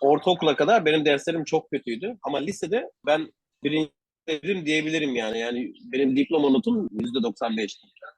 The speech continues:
Öyle bir birincilik savaşıyla bitirdim ben <laughs> liseyi. Ama hocalarımın yönlendirmesiyle. Çünkü işi, okulu, mesleği, dersleri sevmemi hocalar gerçekleştirdi. Onların sayesinde.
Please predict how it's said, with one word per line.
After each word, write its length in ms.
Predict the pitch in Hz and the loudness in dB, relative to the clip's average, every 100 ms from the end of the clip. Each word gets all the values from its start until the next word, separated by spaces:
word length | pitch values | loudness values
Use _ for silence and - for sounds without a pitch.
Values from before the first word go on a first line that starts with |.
| _ _ | _ _
Öyle 300 | 135 135 139 | -2 2 2
bir 300 | 139 135 120 | 2 2 0
birincilik 760 | 131 135 131 139 147 - - - _ _ _ _ _ _ _ - _ | 0 0 0 -2 -4 -6 -14 -14 _ _ _ _ _ _ _ -20 _
savaşıyla 540 | - 139 139 160 147 | -2 2 2 2 2
bitirdim 420 | 120 - 107 117 120 | 0 -4 -6 -4 -2
ben 180 | 175 - 107 - | -4 -8 -8 -4
<laughs> 680 | 131 190 214 180 175 120 | 0 2 2 2 0 0
liseyi. 440 | 165 - 139 170 339 _ | -4 -2 0 -2 -4 _
Ama 220 | 170 294 - - - - | -6 -4 -8 -20 -20 -2
hocalarımın 640 | 180 190 175 160 196 - _ _ - | 0 2 2 2 0 -6 _ _ -6
yönlendirmesiyle. 880 | 127 143 143 147 151 139 160 123 - _ _ _ | -2 0 0 0 -2 -6 -6 -6 -8 _ _ _
Çünkü 380 | - 160 170 139 - - 185 - _ 190 | -6 -4 -2 -4 -6 -16 -16 -16 _ -12
işi, 640 | 190 165 - 170 156 151 | -6 -4 0 2 2 0
okulu, 540 | 160 156 160 151 147 139 | -2 -2 0 2 2 2
mesleği, 640 | 135 143 - 147 151 135 | 2 0 0 -2 0 0
dersleri 500 | 131 127 - 147 175 | 0 0 -4 -6 -6
sevmemi 540 | - 143 135 147 208 - _ | -2 0 2 2 0 -4 _
hocalar 440 | 160 143 143 131 - _ _ _ _ _ 123 | 0 2 2 0 -2 _ _ _ _ _ -2
gerçekleştirdi. 680 | 123 120 120 120 113 110 117 | -2 -2 -8 -6 -6 -4 -2
Onların 300 | 131 127 147 | 0 2 0
sayesinde. 680 | 139 135 110 101 117 143 165 | 2 0 0 -2 -8 -8 -10